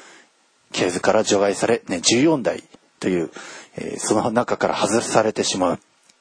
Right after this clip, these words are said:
私たちはですね、ですから、神の家です。ね、神の家族、神の家として称え上げられているんですけども、その土台石はキリストである。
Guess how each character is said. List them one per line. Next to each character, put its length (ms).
私 240
た 80
ち 140
は 100
で 100
す 160
ね、 120
で 140
す 80
か 100
ら、 180
神 280
の 200
家 180
で 100
す。 220
ね、 120
神 300
の 220
家 160
族、 280
神 240
の 120
家 140
と 160
し 60
て 80
称 260
え 60
上 60
げ 80
ら 80
れ 60
て 100
い 40
る 80
ん 40
で 80
す 80
け 80
ど 100
も、 100
そ 200
の 140
土 180
台 240
石 200
は 100
キ 220
リ 100
ス 100
ト 120
で 120
あ 80
る。 120